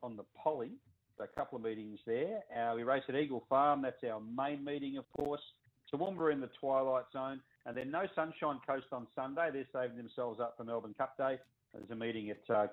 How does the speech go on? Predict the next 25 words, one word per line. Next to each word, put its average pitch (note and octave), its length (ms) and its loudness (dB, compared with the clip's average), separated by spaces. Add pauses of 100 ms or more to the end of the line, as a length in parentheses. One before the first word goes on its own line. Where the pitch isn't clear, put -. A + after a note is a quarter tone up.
Cairns A2 400 -4
instead. G2+ 640 2
And, G#2 80 0
and A#2+ 180 4
a B2 40 4
couple D#3 300 6
of A2+ 160 6
Country D3+ 440 -2
Cups, - 220 2 (120)
non-tab C#3 460 2 (180)
fixtures, A3 420 -8 (400)
Home D#3 360 2
Hill E3 340 2 (340)
and B2 320 -4
Yeppoon. C3+ 600 -2
So A2 80 2
a G#2 80 2
couple A#2+ 260 -2
of G2+ 80 -2
really C3 180 -2
good A2 220 -4
venues A2+ 460 -2
there G2+ 280 0
this G#2 160 -10
Saturday. G2 320 0